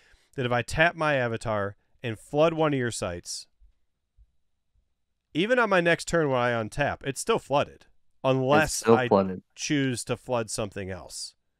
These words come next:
Speaker 2: That is correct.
Speaker 1: Okay, so I can tap this on my next turn to play or draw a site, and I, and I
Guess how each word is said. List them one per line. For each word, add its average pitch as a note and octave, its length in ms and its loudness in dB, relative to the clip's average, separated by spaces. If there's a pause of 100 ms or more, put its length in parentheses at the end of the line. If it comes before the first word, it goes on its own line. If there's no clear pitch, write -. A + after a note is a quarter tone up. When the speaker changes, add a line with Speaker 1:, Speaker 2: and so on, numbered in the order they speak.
(100)
Speaker 2:
That F#2+ 160 0
is G2 180 4
correct. - 480 -6
Speaker 1:
Okay, A2+ 260 -4
so B2+ 180 2
I F3 120 6
can F3+ 160 -2
tap F3+ 340 2
this D3 180 0
on C3 140 0
my B2+ 80 0
next B2 260 -6
turn C#3 280 -2
to G#2+ 120 -6
play C3 240 -2
or A2 80 -2
draw G2+ 240 -6
a F#2 40 -12
site, D#3+ 420 -2
and A#2 120 -6
I, A#2 240 -6
and A#2+ 160 -6
I A2 180 -6